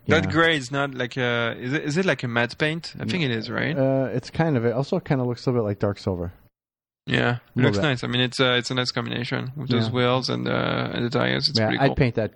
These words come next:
Speaker 2: I'd paint that car red or white all the way.
Speaker 1: Mm-hmm.
Speaker 2: Full stop,
Speaker 1: Hmm.
Speaker 2: just boom,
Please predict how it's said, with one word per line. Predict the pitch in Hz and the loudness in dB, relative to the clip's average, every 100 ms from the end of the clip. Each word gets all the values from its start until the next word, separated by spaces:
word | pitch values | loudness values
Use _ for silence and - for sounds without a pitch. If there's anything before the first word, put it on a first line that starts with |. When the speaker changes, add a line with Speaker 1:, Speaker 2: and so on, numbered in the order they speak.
| - | -2
Speaker 2:
I'd | 120 | -2
paint | - 107 | -2 -4
that | 101 | -4
car | - 87 | -4 -4
red | 90 85 | -2 -2
or | 76 | -4
white | 76 76 78 - - _ - | -6 -8 -12 -18 -20 _ -4
all | 95 | -2
the | |
way. | 80 - - | -4 -8 -10
Speaker 1:
Mm-hmm. | 127 131 - _ _ _ - | -6 -6 -8 _ _ _ -4
Speaker 2:
Full | 123 | -2
stop, | 110 - 160 | 0 2 0
Speaker 1:
Hmm. | 113 | 0
Speaker 2:
just | - 92 | -6 0
boom, | 101 98 82 | 0 0 -2